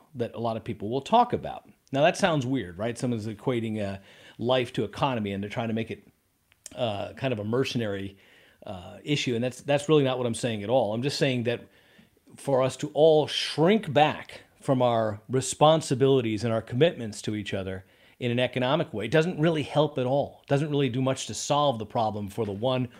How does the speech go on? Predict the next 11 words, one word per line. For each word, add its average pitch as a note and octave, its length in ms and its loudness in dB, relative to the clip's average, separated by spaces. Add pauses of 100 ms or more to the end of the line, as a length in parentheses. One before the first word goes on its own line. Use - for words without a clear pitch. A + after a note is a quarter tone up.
(140)
or C3 160 2
for B2 160 -4
thousands. D3 760 0 (680)
The A#2 80 -6
fact C#3+ 240 4
that A#2+ 80 -4
the G2 60 -8
white D3+ 280 6
coats D#3+ 480 2
and A#2+ 140 -2
their A2 320 -4